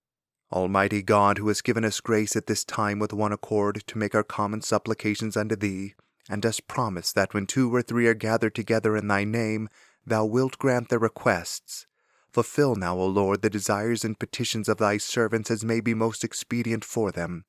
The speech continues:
granting us in this world knowledge of thy truth,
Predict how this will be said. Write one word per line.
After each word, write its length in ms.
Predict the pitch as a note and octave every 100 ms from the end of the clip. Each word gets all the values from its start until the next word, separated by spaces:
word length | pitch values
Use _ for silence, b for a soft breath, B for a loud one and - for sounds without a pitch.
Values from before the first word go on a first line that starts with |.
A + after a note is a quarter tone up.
| b b b b _
granting 440 | G2 F#2+ F#2+ G#2 G2+
us 180 | G2
in 100 | G#2+
this 200 | G#2+ G#2
world 360 | A2 G#2+ G#2+ G#2+
knowledge 400 | G#2+ A2 A#2 A2+
of 80 | -
thy 140 | G#2+
truth, 560 | G#2 - A#2+ A2 -